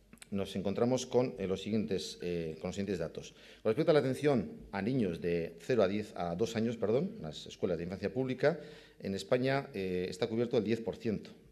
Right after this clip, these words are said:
en la Unión Europea quince, un veintiocho por ciento y en Suecia el cincuenta y ocho por ciento.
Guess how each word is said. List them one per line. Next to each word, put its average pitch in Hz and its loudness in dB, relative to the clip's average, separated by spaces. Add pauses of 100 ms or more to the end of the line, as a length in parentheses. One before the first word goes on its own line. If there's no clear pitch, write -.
(140)
en 80 -6
la 85 -6
Unión 90 -4
Europea 98 0
quince, 127 0
un 104 0
veintiocho 104 0
por 107 2
ciento 120 -4
y 104 0
en - 0
Suecia 123 -2
el 120 -2
cincuenta 95 -2
y 95 -2
ocho - -6
por - -8
ciento. - -16